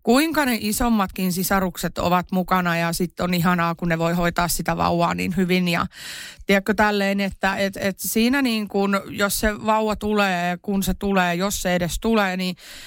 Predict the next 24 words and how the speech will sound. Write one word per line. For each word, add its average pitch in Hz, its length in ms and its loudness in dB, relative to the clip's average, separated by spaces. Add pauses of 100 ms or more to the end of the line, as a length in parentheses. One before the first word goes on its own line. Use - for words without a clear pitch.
(160)
siis 196 380 2 (240)
se, 226 220 4
että 214 220 -2
se 196 140 0
tulee 196 240 4
vaikka 185 180 -4
muutaman 196 480 2
vuoden 170 400 0
sisään, 170 600 0
niin 175 320 -4 (100)
ei 175 200 0
se, 190 360 0 (440)
ei 208 120 4
se 262 80 4
haittaa. 180 840 0 (240)
Et 185 180 -2
se 202 240 2 (680)
odotellaan 269 800 2
ja 233 240 -2
jos 277 300 -4
ei 214 120 2
mitään 240 400 0
tuu, 233 240 0
niin 190 440 0